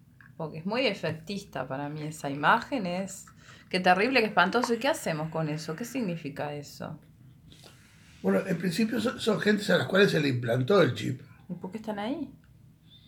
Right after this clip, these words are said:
Speaker 2: Eh, a reserva de utilizarla para otra cosa.
Speaker 1: No, no sabemos.
Speaker 2: No lo
Speaker 1: No sé,
Speaker 2: sabemos.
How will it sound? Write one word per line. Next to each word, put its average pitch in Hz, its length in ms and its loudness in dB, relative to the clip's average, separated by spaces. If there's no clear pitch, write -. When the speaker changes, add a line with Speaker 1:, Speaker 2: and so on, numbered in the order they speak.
Speaker 2:
Eh, 127 360 0
a 131 120 -2
reserva 165 420 4
de 151 60 8
utilizarla 135 500 2
para 135 160 2
otra 131 200 0
cosa. 196 380 4
Speaker 1:
No, 294 140 0
no 320 160 0
sabemos. 196 920 0
Speaker 2:
No 170 140 2
lo 285 60 6
Speaker 1:
No 254 60 4
sé, 226 60 2
Speaker 2:
sabemos. 277 300 6